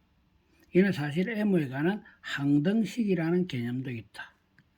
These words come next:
X 이퀄 A 잡아였고 Y 이퀄 B 잡아요, 뭐, 이퀄 항상 성립하지. 그러니까 A, B를 지난다. 그러면 이렇게 된다.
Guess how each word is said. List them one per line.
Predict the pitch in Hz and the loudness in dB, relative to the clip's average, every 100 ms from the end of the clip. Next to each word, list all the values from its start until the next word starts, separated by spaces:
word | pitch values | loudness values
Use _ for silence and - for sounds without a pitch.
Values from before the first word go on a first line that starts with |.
| _ _ _ _ _ _ - - | _ _ _ _ _ _ -20 4
X | 247 180 233 | 4 6 2
이퀄 | 220 240 | 0 0
A | 226 | 2
잡아였고 | 180 185 175 170 156 - 147 123 98 - _ _ _ _ _ _ _ _ _ - | 2 2 2 0 -2 -4 -4 -4 -10 -18 _ _ _ _ _ _ _ _ _ 2
Y | 190 226 | 6 6
이퀄 | 185 185 160 | 6 2 2
B | - 226 185 | 4 4 4
잡아요, | 175 156 151 143 | 2 0 -2 -2
뭐, | 131 120 110 - | -4 -6 -10 -4
이퀄 | 170 - 190 151 | -4 0 0 0
항상 | - 196 226 226 254 196 | -4 -4 -2 0 0 0
성립하지. | 208 175 139 117 - - - - _ _ _ - | 0 0 0 -8 -16 -16 -18 -18 _ _ _ -12
그러니까 | - 147 202 | -4 -2 -2
A, | 143 151 - 165 139 | -4 -2 0 0 0
B를 | 120 135 139 214 208 | -2 -4 -4 -6 -8
지난다. | 135 120 110 107 - - | -8 -8 -10 -14 -18 -16
그러면 | - 131 123 | -10 -8 -6
이렇게 | 123 127 156 131 | -8 -8 -8 -8
된다. | 113 98 95 - | -8 -12 -14 -20